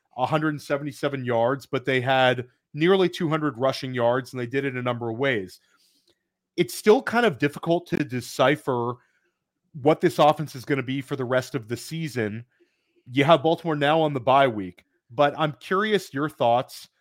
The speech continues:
Let's start out with Zay Flowers. Zay Flowers, uh, get, catches five passes, gets eight targets, uh, gets a touchdown, uh,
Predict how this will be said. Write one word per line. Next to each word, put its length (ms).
Let's 220
start 260
out 200
with 100
Zay 240
Flowers. 720
Zay 200
Flowers, 720
uh, 240
get, 280
catches 360
five 340
passes, 480
gets 200
eight 220
targets, 600
uh, 160
gets 240
a 40
touchdown, 640
uh, 260